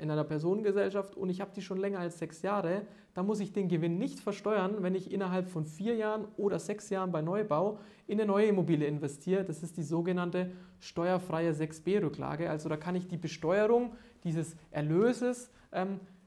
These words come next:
unendlich hinauszögern, wenn ich immer wieder neue Immobilien kaufe. Das heißt, wir merken uns, im Betriebsvermögen ist die Immobilie immer gewinnverhaftet. Das heißt, immer,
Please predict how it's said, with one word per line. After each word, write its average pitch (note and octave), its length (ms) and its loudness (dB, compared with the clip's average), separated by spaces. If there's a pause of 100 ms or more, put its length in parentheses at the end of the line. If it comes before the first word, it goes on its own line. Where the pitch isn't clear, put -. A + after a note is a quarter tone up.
(760)
unendlich G#3 640 0
hinauszögern, F#3+ 720 2
wenn E3+ 100 2
ich E3 120 -2
immer F#3+ 220 2
wieder F#3 200 2
neue E3+ 240 2
Immobilien C#3+ 420 -4
kaufe. - 320 -8 (560)
Das F3 160 -4
heißt, F3+ 360 2
wir E3 80 4
merken G3+ 360 4
uns, G#3 180 4
im F3+ 80 2
Betriebsvermögen G#3+ 800 6
ist - 240 -4
die F#3+ 100 -2
Immobilie F3 400 4
immer G3+ 260 2
gewinnverhaftet. D#3+ 920 0
Das - 280 -14
heißt, D#3+ 300 -4
immer, G#3+ 320 2